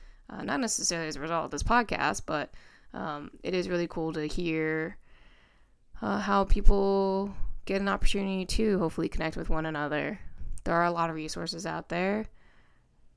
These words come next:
for Chinese adoptees, international adoption, transracial adoption, many between social media and organizations in your area. Um, I guess kinda like art modeling.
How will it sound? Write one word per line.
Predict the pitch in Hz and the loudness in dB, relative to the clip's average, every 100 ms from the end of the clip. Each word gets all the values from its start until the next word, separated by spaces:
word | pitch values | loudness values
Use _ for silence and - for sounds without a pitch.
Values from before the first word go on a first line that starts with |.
| - | -20
for | - 160 151 | -12 -8 -6
Chinese | 151 156 151 156 | -6 -8 -8 -8
adoptees, | 156 - 214 220 220 220 - - - - - | -6 -6 -4 -4 -4 -8 -10 -16 -20 -20 -16
international | 165 165 160 160 - 170 165 165 170 - - | -12 -8 -6 -6 -6 -8 -6 -8 -10 -14 -6
adoption, | 185 180 - 185 180 180 | -2 -2 -2 -4 -6 -4
transracial | 185 175 175 175 | -6 -6 -6 -6
adoption, | 170 170 180 - 180 170 185 - - - - | -4 -4 -4 -6 -8 -10 -12 -14 -18 -20 -6
many | 185 180 185 185 | -2 0 0 -2
between | 180 180 190 170 170 175 160 | -4 -10 -8 -6 -6 -6 -6
social | 175 175 | -8 -8
media | 165 160 160 160 160 190 - - - - - - | -8 -6 -4 -4 -6 -10 -18 -20 -20 -20 -20 -16
and | 175 160 151 151 151 - | -10 -8 -8 -8 -10 -6
organizations | 202 196 180 185 185 180 175 | -4 -4 -4 -4 -4 -8 -6
in | 175 | -6
your | 170 | -6
area. | 165 160 147 147 185 208 - - - | -6 -6 -6 -8 -8 -10 -14 -18 -18
Um, | - 180 - - | -12 -8 -6 -6
I | - | -4
guess | 359 - | -4 -2
kinda | 233 285 285 | -2 -2 -2
like | 294 285 - | -2 -4 -2
art | 294 - | -2 0
modeling. | 170 170 165 | -2 -2 4